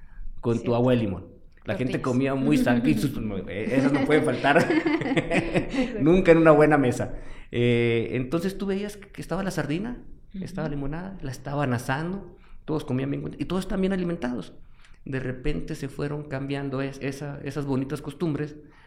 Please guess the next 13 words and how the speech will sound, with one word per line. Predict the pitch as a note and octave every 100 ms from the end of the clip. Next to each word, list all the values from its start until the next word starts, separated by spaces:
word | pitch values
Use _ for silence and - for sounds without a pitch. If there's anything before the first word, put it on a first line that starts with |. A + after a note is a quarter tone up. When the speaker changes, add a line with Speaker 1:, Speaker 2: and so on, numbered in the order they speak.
| - -
Speaker 1:
pues | - D#3+
a |
lo | D#3
mejor | D3+ D3+
por, | - D3
por, | - B2+ B2+
por | - A#2+ B2
comidas | B2 C#3 B2+
instantáneas, | A#2+ A2 - D3 D3 C#3 C#3
por | - B2
refrescos, | A#2+ A#2+ B2 B2 B2 A#2+ -
eh, | A#2 G#2+ A2 G#2
industrializados, | A#2+ A#2+ A2 A#2+ B2 B2 E3+ D3 D3+ D3+